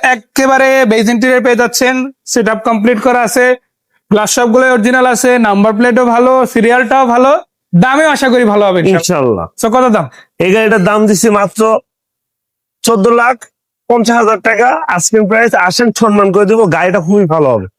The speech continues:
Speaker 1: আচ্ছা, এদিকে গাড়িগুলো একটু পরে দেখবো, তার আগে আসলে এই গাড়িগুলো দেখে নিই। যেমন এখানে
Speaker 2: আচ্ছা।
Speaker 1: এই শীতে ভাই, আপনি দুই চাকার গাড়ি না কিনে এরকম একটা চার চাকার গাড়ি দুই চাকার দামে নিতে পারেন।
Speaker 2: দুই চাকার দামে নিতে পারেন।
Speaker 1: So, এটা মডেল কত?
Speaker 2: এটা হচ্ছে নাইনটি সিক্স এর মডেল, এসএসকে না।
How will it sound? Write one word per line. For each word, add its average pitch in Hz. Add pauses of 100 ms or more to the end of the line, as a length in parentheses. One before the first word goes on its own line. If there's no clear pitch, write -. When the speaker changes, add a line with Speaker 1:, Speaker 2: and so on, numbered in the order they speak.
(160)
Speaker 1:
আচ্ছা, 180
এদিকে 277
গাড়িগুলো 294
একটু 269
পরে 277
দেখবো, 226
তার 247
আগে 233
আসলে 233
এই 226
গাড়িগুলো 214
দেখে 196
নিই। 254
যেমন 220
এখানে 220 (280)
Speaker 2:
আচ্ছা। 175
Speaker 1:
এই 320
শীতে 254
ভাই, 233
আপনি 240 (560)
দুই 277
চাকার 311
গাড়ি 277
না 277
কিনে 247
এরকম 240
একটা 254
চার -
চাকার 294
গাড়ি 302
দুই 247
চাকার 262
দামে 262
নিতে 214
পারেন। 170
Speaker 2:
দুই 214
চাকার 208
দামে 185
নিতে 170
পারেন। 127 (160)
Speaker 1:
So, 233
এটা 247
মডেল 269
কত? 269 (260)
Speaker 2:
এটা 165
হচ্ছে 226
নাইনটি 202
সিক্স 220
এর 240
মডেল, 220
এসএসকে 208
না। 220